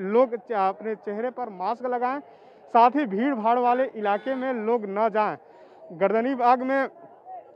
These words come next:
जो इस, अ, गर्दनीबाग स्टेडियम में जो सब्जी मंडी खुली है, उस सब्जी मंडी का हम आपको तस्वीर दिखा रहे हैं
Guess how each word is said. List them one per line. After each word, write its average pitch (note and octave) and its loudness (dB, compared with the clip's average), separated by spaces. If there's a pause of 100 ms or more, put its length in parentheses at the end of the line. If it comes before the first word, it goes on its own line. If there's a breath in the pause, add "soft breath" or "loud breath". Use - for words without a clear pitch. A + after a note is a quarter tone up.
जो F#3+ 0
इस, A3+ -2
अ, G3+ 2
गर्दनीबाग A#3+ -2
स्टेडियम A#3 -4
में A#3+ -4
जो A3 -4
सब्जी G3+ -8
मंडी A3 -6
खुली A#3 -6
है, B3+ 0
उस G#3 -6
सब्जी G3 -6
मंडी A3 -6
का A#3+ 0
हम A3 -6
आपको A3 -4
तस्वीर B3 -8
दिखा A#3 0
रहे A#3+ 0
हैं C#4 -4